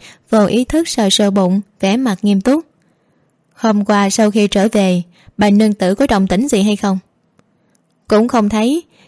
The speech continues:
người tới thăm nàng ta cũng không ít. Hoàng hậu nương nương và quý phi nương nương đều đưa thuốc an thần sang. Bên thái hậu nương nương cũng không có động tĩnh. Ngược lại Kiều Tiểu Nghi đi thăm Bành nương tử một lúc,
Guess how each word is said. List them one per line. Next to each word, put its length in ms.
người 200
tới 220
thăm 220
nàng 200
ta 200
cũng 200
không 180
ít. 160
Hoàng 260
hậu 160
nương 240
nương 220
và 140
quý 180
phi 180
nương 200
nương 280
đều 200
đưa 160
thuốc 280
an 220
thần 180
sang. 300
Bên 220
thái 160
hậu 200
nương 220
nương 240
cũng 180
không 200
có 120
động 200
tĩnh. 280
Ngược 260
lại 200
Kiều 220
Tiểu 200
Nghi 300
đi 160
thăm 240
Bành 200
nương 160
tử 180
một 200
lúc, 220